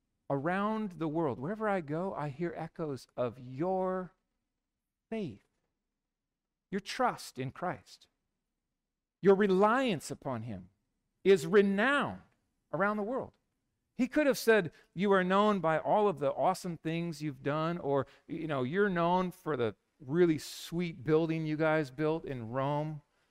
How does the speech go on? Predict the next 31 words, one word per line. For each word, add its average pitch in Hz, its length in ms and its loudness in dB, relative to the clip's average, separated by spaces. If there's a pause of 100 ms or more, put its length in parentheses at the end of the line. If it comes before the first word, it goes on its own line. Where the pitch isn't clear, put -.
(420)
You 156 120 -4
know, 160 180 0
think 233 240 0
of 226 100 4
all 220 200 8
the 220 80 4
things 208 380 -2
that 175 240 -4
today 175 340 4
we 165 100 2
would 156 220 -4
maybe 151 280 -2 (440)
be 170 120 2
inclined 160 420 -2
to 131 40 -6
fill 180 400 0
in 139 220 -2
the, 117 200 -8
in 139 140 -8
the 113 80 -6
gaps. 104 480 -10 (1200)
He 220 120 -10
says, 160 340 -6
"You're 170 180 -4
known 160 300 -6
because 139 400 -12
of 151 100 -16
your 131 120 -14
trust, - 580 -20 (300)
your 139 140 -6
faith." - 440 -20